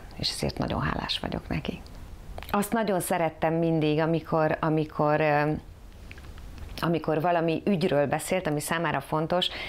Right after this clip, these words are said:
és, ö, indulatba jött. Nem úgy jött indulatba, hogy elkezdett volna kiabálni, csak így láttam rajta a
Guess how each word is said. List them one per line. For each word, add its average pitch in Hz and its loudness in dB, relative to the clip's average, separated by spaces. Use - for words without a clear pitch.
és, 165 2
ö, 156 4
indulatba 139 2
jött. - -4
Nem 170 4
úgy 156 2
jött 139 2
indulatba, 135 2
hogy 123 2
elkezdett 139 -2
volna 135 -2
kiabálni, 156 2
csak 180 0
így 202 4
láttam 165 2
rajta 156 2
a 160 0